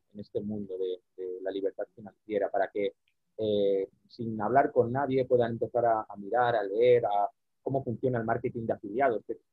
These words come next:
completamente diferente de, del, del network marketing, ¿no? El marketing multinivel. Eh, ¿qué libros recomendarías para, ta-, también incluso... Eh, si tienes ese, para esos datos de crecimiento personal, ¿no? Ese, ese,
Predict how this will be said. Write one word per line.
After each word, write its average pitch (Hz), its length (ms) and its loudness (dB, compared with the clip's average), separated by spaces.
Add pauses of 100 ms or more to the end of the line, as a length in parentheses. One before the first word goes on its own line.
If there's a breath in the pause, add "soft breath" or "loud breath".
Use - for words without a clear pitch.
(120)
completamente 107 560 -4
diferente 104 440 -6
de, 95 360 -2
del, 95 240 -2 (560)
del 95 180 0
network 107 380 -4
marketing, 113 500 -2
¿no? 127 220 -6
El 98 80 -8
marketing 104 320 -8
multinivel. 101 500 -8 (440)
Eh, 117 200 0
¿qué 160 100 2
libros 156 340 2
recomendarías 131 680 0
para, 101 400 2 (180)
ta-, 117 200 -6
también 135 240 -4
incluso... 156 500 0 (160)
Eh, 104 400 0 (260)
si 120 80 -12
tienes 131 260 -6
ese, 139 360 -2
para 110 200 2
esos 127 320 0 (140)
datos 127 300 -2
de 123 180 0
crecimiento 120 500 -2
personal, 110 480 -4 (120)
¿no? - 120 -20
Ese, 107 440 -6
ese, 110 320 -4